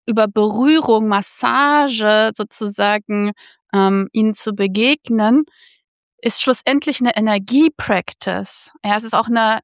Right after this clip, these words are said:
eine, eine, eine Practice der inneren Alchemie, weil ihr könnt euch vorstellen, dass ja auch durch dieses, wir nähern uns einem Bereich an, den ich vielleicht, und deswegen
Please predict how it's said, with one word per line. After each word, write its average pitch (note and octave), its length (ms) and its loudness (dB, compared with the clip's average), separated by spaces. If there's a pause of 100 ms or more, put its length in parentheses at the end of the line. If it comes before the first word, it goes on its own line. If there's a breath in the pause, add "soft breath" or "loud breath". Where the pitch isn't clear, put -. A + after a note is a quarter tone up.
eine, G#3+ 200 2
eine, G#3 460 -2 (280)
eine G#3 160 0
Practice A3+ 580 -2
der G3+ 240 0 (340)
inneren B3+ 520 0
Alchemie, A#3 880 0
weil G#3+ 400 0 (400)
ihr A3+ 100 -10
könnt E4+ 140 0
euch C#4+ 100 -4
vorstellen, B3+ 640 0 (340 loud breath)
dass A3+ 140 -4
ja A#3+ 160 0
auch A3 80 -2
durch A3+ 220 -2
dieses, A3 400 -6
wir A3 160 -2
nähern B3+ 320 0
uns A#3+ 240 -4
einem A3 320 -2
Bereich G#3+ 480 -2
an, C#4 240 2
den G#3+ 160 0
ich G#3+ 160 -8
vielleicht, A#3 520 -4
und G#3+ 80 -6
deswegen G#3 340 -2